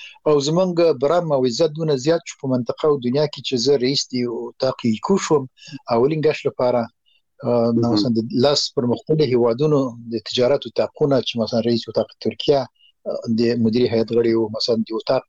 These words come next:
Speaker 1: ایران چې یو لوی اطاق لري، د هغه رئیس زما مرستیال و. نو دا، آه، دوه دورې د هغه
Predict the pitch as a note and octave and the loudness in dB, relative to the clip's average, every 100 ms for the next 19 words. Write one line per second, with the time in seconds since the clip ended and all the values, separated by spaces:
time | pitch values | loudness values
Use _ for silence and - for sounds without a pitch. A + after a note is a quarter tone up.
0 | G2 A#2 A2+ C3 C3+ A#2 A2+ G#2+ C#3 B2+ | -6 0 2 2 0 -2 -2 0 0 0
1 | B2 B2 A#2+ A#2 A2+ - - - - _ | -2 -2 0 0 -2 -6 -20 -20 -20 _
2 | B2 B2 A#2 C#3+ C#3 B2+ C#3 - B2 B2 | 0 2 2 2 2 0 -2 -2 -2 0
3 | A#2+ A2 - D#3+ D3 A#2 - _ - - | 0 0 0 2 0 -4 -10 _ -20 -20
4 | _ _ - A#2+ C3+ C#3 C#3 B2+ C3+ C3 | _ _ -6 0 2 2 0 -2 0 0
5 | A#2+ _ - A#2 B2 A#2+ A#2 A#2 D3+ E3 | -4 _ -8 -6 -4 -4 -4 0 0 2
6 | D#3 D3 D#3 C#3 C3 C#3+ C#3+ | 2 2 0 0 0 2 0